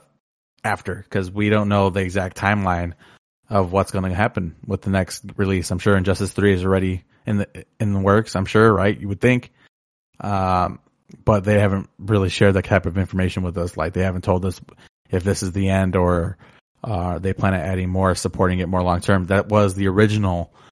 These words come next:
um, word coming out of the N R S camp is that, "Hey, we're gonna support this M K longer than any other N R S game so far." I guess,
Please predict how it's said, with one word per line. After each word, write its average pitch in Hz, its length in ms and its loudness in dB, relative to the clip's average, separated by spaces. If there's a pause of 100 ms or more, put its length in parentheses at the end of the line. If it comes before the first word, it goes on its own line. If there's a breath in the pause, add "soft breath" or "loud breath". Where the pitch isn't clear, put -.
(260)
um, 87 460 -4 (280)
word 101 440 4
coming 98 260 0
out 92 120 2
of 87 60 -4
the 95 100 -2
N 92 80 -2
R 92 120 0
S 87 140 -2
camp 90 200 -4
is 82 100 -6
that, 87 160 -2
"Hey, 107 120 4
we're 101 160 2
gonna 95 160 0
support 95 380 0
this 92 140 -4
M 92 160 -2
K 92 340 -2 (420 soft breath)
longer 95 480 2
than 92 180 0
any 98 240 0
other 92 380 -2 (280)
N 101 80 -6
R 98 140 0
S 87 140 -4
game 92 180 -4
so 92 160 -4
far." 98 420 2 (480 soft breath)
I 95 120 -2
guess, 90 340 -4